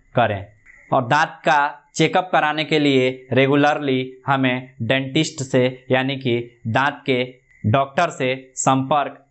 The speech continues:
करते रहना चाहिए कि दांत में हमें तरह-तरह का समस्या तो नहीं हो रहा है, तरह-तरह का परेशानी तो नहीं हो रहा है। नहीं तो हो सकता है दांत हमारा पीला हो और हमारे दांत के अंदर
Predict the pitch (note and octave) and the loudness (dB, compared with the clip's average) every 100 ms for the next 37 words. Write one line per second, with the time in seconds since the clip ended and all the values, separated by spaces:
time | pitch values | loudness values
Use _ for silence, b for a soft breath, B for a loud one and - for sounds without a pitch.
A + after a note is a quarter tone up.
0 | _ C3+ C3+ E3+ D#3 C#3+ C3+ C3+ B2+ B2 | _ -2 0 2 2 2 0 0 0 2
1 | A#2 - - - A#2 C3 C#3+ C#3+ C3+ B2 | 0 -2 -6 -2 0 0 -2 -2 -2 0
2 | A#2+ A#2+ - - C3 C#3 C3+ C3+ C3 B2+ | -2 -4 -8 -2 2 2 2 2 2 2
3 | A2+ A2+ - - B2+ B2 - D#3 - C3+ | 0 0 -6 -2 0 2 2 0 2 0
4 | B2+ B2+ B2 A#2+ A2 G#2+ G#2+ - - C3+ | 2 2 4 4 2 0 -4 -10 -2 2
5 | C#3+ C#3 C3+ C3 B2 A2+ A#2 - - C3 | 2 2 2 2 2 0 -2 -6 -2 0
6 | C3 C3 C3+ D#3 C#3+ C3 B2+ B2 A#2+ A2 | 0 0 0 0 0 2 2 2 4 4
7 | G#2+ G#2+ - _ B2+ C3+ C#3 D3 D3 D3+ | 2 0 -6 _ -2 0 0 0 0 -2
8 | D3 D3 C3+ A#2+ A#2+ - A#2 C3+ C#3+ C#3+ | 0 2 2 0 -6 -12 -2 -2 0 -2
9 | C3 C3 C3 C3 C3+ C3+ C#3+ B2+ A#2+ A#2+ | 0 2 2 2 2 4 2 0 -4 -8
10 | - C3+ C3+ B2+ - - C3 C#3 C#3 C3+ | -4 0 2 0 -4 -8 -2 0 2 2
11 | C3 C3+ C#3 - C#3 C3+ B2+ A#2+ - | 2 0 0 0 0 2 2 2 -4